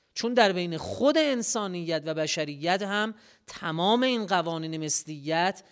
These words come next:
بین همگان به سویه تقسیم نشده است. آیهٔ بعدی، آیهٔ صد از سورهٔ مائده:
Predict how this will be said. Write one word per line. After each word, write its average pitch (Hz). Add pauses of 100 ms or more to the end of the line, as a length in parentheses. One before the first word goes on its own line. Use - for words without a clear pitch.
(160)
بین 160
همگان 156
به 185
سویه 156
تقسیم 175 (240)
نشده -
است. - (1500)
آیهٔ 196
بعدی، 131 (840)
آیهٔ 160
صد 220
از 233
سورهٔ 185
مائده: 123